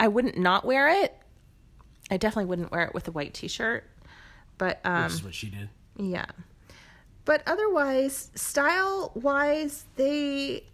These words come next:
Speaker 1: uh, they did fine. I like that, you know, Dorinda wears a white suit to, uh, one of the events. I think they were still in Miami, maybe. And, um, the only person that really disappoints me,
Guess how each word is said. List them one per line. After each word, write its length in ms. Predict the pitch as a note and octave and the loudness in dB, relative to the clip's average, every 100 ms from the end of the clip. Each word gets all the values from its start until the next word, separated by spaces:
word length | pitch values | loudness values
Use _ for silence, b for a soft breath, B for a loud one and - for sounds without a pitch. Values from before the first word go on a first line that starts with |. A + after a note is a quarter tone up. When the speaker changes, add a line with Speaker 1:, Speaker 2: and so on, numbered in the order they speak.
| - - - - | -20 -20 -20 -10
Speaker 1:
uh, 140 | - B3 | -6 -2
they 160 | F4+ | 0
did 160 | G4 G4+ | 0 0
fine. 260 | A#4+ A4+ | 0 0
I 80 | D4 | 0
like 280 | C#4 F4 - | 2 0 0
that, 220 | C4 A#3+ - | 0 0 -6
you 100 | - | -4
know, 120 | A#3 G#3 | -4 -2
Dorinda 340 | A3+ A3+ A3 | 0 0 0
wears 240 | G#3+ G3+ G3+ | 0 0 0
a 60 | |
white 260 | F#3 F#3 - | 0 0 -2
suit 400 | - A3+ B3+ - - - | -2 -2 -2 -6 -18 -10
to, 320 | - G#3+ G3+ | -2 0 2
uh, 160 | F#3 F3 | 2 0
one 320 | D#3+ E3 F#3+ | -2 -2 0
of 100 | F3 | 0
the 140 | E3+ | 0
events. 440 | E3+ D3 F#3+ E3+ - | 0 -2 -4 -6 -6
I 40 | F#3+ | -6
think 180 | G3 G3+ | -4 -4
they 80 | |
were 100 | F#3+ | -4
still 260 | - - G3 | -4 -6 -4
in 60 | F3+ | -2
Miami, 380 | D#3+ E3+ G3 F#3 | -2 -2 -2 -2
maybe. 380 | E3+ D#3 E3+ - B B B B B - | -2 -4 -6 -8 B B B B B -2
And, 600 | G#3+ G3+ G3+ G3 G3 - - | 2 4 4 2 0 -4 -2
um, 440 | G3+ F#3+ F#3 F3 - - | 0 2 0 -2 -8 -6
the 140 | G#3+ C#4 | 0 2
only 160 | B4+ C5+ | 2 0
person 340 | D4+ C#4 B3+ | 0 0 2
that 220 | G#3+ F#3 | 2 2
really 460 | - F3+ G3+ G#3+ A3 | -4 -2 0 2 2
disappoints 680 | G3+ - F#3 F#3 E3+ E3+ - | 0 -4 -4 -2 -2 -2 -2
me, 420 | G3 G3 A#3+ G4 | 0 0 -2 -4